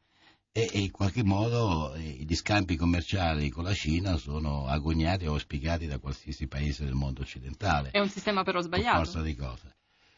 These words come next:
Speaker 1: Eh sì, eh, nel senso che, mm, si può anche commerciare, forse si deve sicuramente anche commerciare in un mondo di economia globalizzata anche con la Cina, però,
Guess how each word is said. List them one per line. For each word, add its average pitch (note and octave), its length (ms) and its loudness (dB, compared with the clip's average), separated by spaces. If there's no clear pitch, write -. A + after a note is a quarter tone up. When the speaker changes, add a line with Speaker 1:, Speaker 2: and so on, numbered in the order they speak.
Speaker 1:
Eh - 140 2
sì, - 300 2
eh, A2+ 340 6
nel A#2 140 0
senso C#3+ 420 2
che, F#2 420 4
mm, F2+ 340 2
si - 180 -8
può G#2 160 4
anche C3 320 4
commerciare, F#2+ 720 4
forse - 340 -4
si D#2 140 -4
deve F2+ 260 4
sicuramente F2 640 0
anche E2+ 240 0
commerciare F2 580 2
in D2+ 80 4
un E2 160 6
mondo F#2+ 320 4
di D2+ 80 2
economia F2 560 4
globalizzata F#2+ 880 2
anche E2+ 300 0
con E2+ 120 -2
la A2 80 -2
Cina, B2 440 2
però, F2 440 0